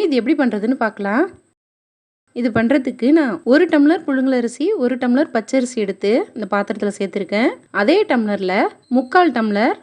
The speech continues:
கேழ்வரகு எடுத்திருக்கேன், அதையும் இது கூட சேர்த்துக்கிறேன். அதே டம்ளர்ல கால் டம்ளர் உளுந்து எடுத்திருக்கேன், அதையும் சேர்த்துக்கிறேன்.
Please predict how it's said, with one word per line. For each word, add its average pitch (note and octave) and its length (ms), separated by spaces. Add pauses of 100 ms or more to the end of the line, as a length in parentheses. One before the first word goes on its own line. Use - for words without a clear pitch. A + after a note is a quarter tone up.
(120)
கேழ்வரகு C#4+ 480
எடுத்திருக்கேன், G3 480 (220)
அதையும் C4+ 260
இது A#3 140
கூட A#3 180
சேர்த்துக்கிறேன். A3+ 460 (640)
அதே C4+ 140 (120)
டம்ளர்ல A3+ 400 (440)
கால் C#4+ 300
டம்ளர் B3 380 (760)
உளுந்து G4 300
எடுத்திருக்கேன், A#3+ 500
அதையும் D4 260
சேர்த்துக்கிறேன். E3 440